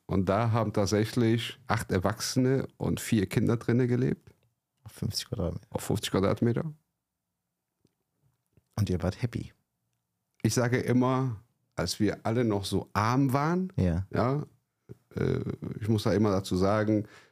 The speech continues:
Speaker 1: sagt meine Mutter immer, wir waren arm, aber wir haben nie gehungert.
Speaker 2: Mhm.
Speaker 1: Ähm, ich sag immer, als wir noch alle in diesen kleinen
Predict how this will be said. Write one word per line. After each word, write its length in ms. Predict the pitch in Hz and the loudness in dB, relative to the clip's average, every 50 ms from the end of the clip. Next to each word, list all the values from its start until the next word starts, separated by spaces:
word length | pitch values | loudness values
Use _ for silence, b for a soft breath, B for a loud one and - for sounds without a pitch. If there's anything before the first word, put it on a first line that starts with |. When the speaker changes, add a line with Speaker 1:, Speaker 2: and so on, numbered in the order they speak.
| B B - | B B -8
Speaker 1:
sagt 280 | - - 95 92 - _ _ _ _ _ _ - | -4 -2 -2 -2 -4 _ _ _ _ _ _ -4
meine 300 | - 87 92 92 92 87 | 0 2 2 4 4 4
Mutter 320 | 90 101 117 117 101 - | 4 4 2 2 0 0
immer, 340 | - 107 110 98 76 - - - | 2 2 2 2 0 -2 -6 -6
wir 220 | 120 104 98 92 | -2 0 0 2
waren 200 | 107 92 92 - - | 2 0 0 0 0
arm, 260 | - 104 107 113 113 98 | 0 0 2 2 2 2
aber 160 | 92 95 82 | 2 2 2
wir 80 | 95 | 2
haben 100 | 87 87 | 2 4
nie 120 | 92 98 92 | 4 2 2
gehungert. 420 | 87 92 78 98 92 80 - - _ - - | 2 2 2 2 0 0 -2 -6 _ -8 -2
Speaker 2:
Mhm. 340 | 127 117 107 98 90 104 110 _ _ _ _ _ _ _ _ _ _ _ _ _ _ _ _ _ _ _ _ _ _ _ _ - - | 0 2 2 2 0 -2 -4 _ _ _ _ _ _ _ _ _ _ _ _ _ _ _ _ _ _ _ _ _ _ _ _ -2 0
Speaker 1:
Ähm, 800 | 101 101 101 98 98 95 95 95 95 90 92 90 92 92 92 92 | 2 2 4 4 4 4 2 2 2 2 2 2 2 2 2 0
ich 100 | 101 98 | 0 0
sag 160 | 117 120 113 | 0 0 0
immer, 200 | - 120 123 107 | 0 0 0 0
als 220 | - 107 110 113 - | 0 0 0 0 2
wir 160 | 160 165 151 | 0 2 2
noch 220 | 131 131 123 - | 2 0 -2 -2
alle 180 | - 143 180 185 | -2 0 2 2
in 100 | 165 151 | 2 2
diesen 280 | 139 165 170 165 156 151 | 2 0 0 0 0 0
kleinen 480 | - 143 123 131 127 123 131 120 113 | 0 2 2 2 2 2 2 0 -2